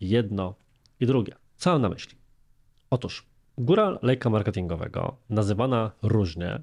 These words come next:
na potrzeby dzisiejszego odcinka zostanie przeze mnie określana jako etap budowania świadomości. Zresztą często mówi się właśnie, że lejek marketingowy składa się z takich trzech elementów. Świadomość, rozważanie i konwersja bądź zakup i tak dalej.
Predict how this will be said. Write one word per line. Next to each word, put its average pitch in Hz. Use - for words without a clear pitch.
na 110
potrzeby 156
dzisiejszego 113
odcinka 131
zostanie 120
przeze 98
mnie 104
określana 127
jako -
etap 117
budowania 98
świadomości. 92
Zresztą 123
często 139
mówi 113
się 85
właśnie, 120
że 92
lejek 95
marketingowy 101
składa 98
się 139
z -
takich 123
trzech -
elementów. 90
Świadomość, 165
rozważanie 110
i 110
konwersja 95
bądź 82
zakup 95
i 127
tak 95
dalej. -